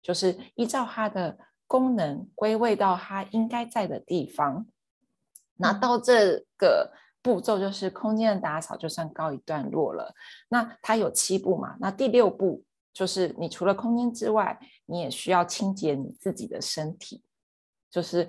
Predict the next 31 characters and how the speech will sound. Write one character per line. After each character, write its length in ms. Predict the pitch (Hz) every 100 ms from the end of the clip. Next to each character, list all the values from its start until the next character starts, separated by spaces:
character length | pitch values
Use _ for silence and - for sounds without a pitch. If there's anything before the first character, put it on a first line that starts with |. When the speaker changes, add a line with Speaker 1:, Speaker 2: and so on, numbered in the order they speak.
| -
Speaker 1:
我 140 | - 151
们 80 | 139
打 200 | 170 190
扫 380 | 196 170 156 - _ _ _
做 160 | 233 208
了 80 |
一 100 | 175
轮 180 | 226 165
下 240 | 170 202 170
来， 120 | 156
就 80 | 170
是 100 | 185
我 80 |
们 100 | 160
可 120 | 139 156
能 160 | 147
会 260 | 165 185 175 269 -
就 120 | -
是， 120 | 175 180 - - _ _
呃， 260 | - 135 117 - -
身 180 | -
上 180 | 214 226
也 140 | 165 135
沾 240 | 180 180
染 180 | 180 123
了 160 | 180
尘 320 | 190 - 139 156
灰 300 | 180 170 170
啊， 180 | 160 160
就 120 | 170
是， 300 | 165 165